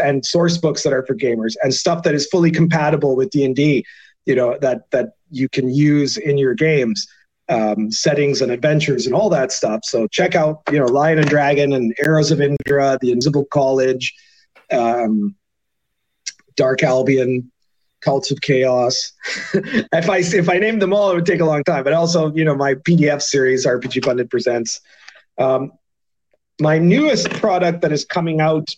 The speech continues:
probably within the next month or so, pr-, or by, like, early June at the latest, is gonna be called Sword and Caravan.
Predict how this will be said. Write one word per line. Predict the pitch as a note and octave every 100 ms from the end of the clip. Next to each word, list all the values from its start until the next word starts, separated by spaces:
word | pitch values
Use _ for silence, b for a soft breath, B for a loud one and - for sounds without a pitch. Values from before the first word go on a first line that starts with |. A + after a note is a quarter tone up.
| _ -
probably | F#3+ A#3+ C4 C4+ C4 C4 C4 B3+ B3
within | E3+ E3+ F#3 F#3+
the | E3+
next | E3 E3+ - - _ _ _ _
month | D#3+ C#3 C#3 C3+ F3 G3
or | A#3
so, | F#3 B3+ C4 F4+ - _ b b _ _ -
pr-, | D#3+
or | C#3+ C3
by, | C#3 C3+
like, | C#3 C3 - F3
early | F3 F3 E3+
June | - E3
at | E3 D#3+
the |
latest, | D3 D3+ D#3 F3 F3
is | C#3
gonna | D#3 C#3
be | C3
called | D#3 C#3 B2+
Sword | - D#3+ D#3+ C#3+
and | B2+
Caravan. | D3 C#3 D3+ E3 E3 G#3